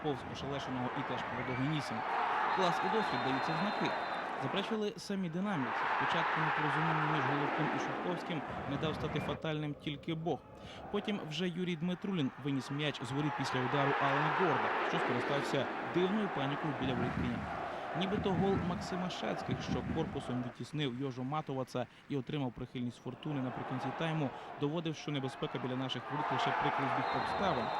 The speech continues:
але другий тайм посилив переживання. Схоже, кияни упевнилися, що дотиснуть невибагливих у технічних діях господарів, і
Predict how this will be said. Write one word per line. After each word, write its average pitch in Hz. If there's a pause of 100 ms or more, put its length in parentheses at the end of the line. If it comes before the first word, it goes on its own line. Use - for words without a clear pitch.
(260)
але 135 (100)
другий 139
тайм 151 (240)
посилив 131
переживання. 120 (560)
Схоже, 180
кияни 175
упевнилися, 139
що -
дотиснуть 139
невибагливих 131
у 120
технічних 120 (100)
діях 127
господарів, 156 (280)
і 151